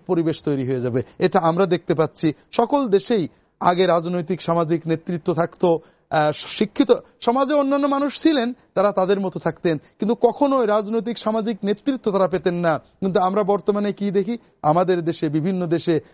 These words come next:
মাদক ব্যবসায়ী, মাদক আসক্ত, খুনি, একেবারেই অল্প শিক্ষিত,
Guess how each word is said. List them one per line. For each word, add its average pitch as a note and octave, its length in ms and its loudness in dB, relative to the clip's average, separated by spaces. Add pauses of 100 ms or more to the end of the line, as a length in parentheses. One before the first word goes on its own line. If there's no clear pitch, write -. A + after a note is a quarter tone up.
(180)
মাদক D#3+ 360 2
ব্যবসায়ী, D#3+ 600 0 (520)
মাদক G3 380 4
আসক্ত, A3 600 0 (500)
খুনি, A3+ 580 0 (340)
একেবারেই B3+ 520 2
অল্প A#3 340 0
শিক্ষিত, G#3+ 600 -2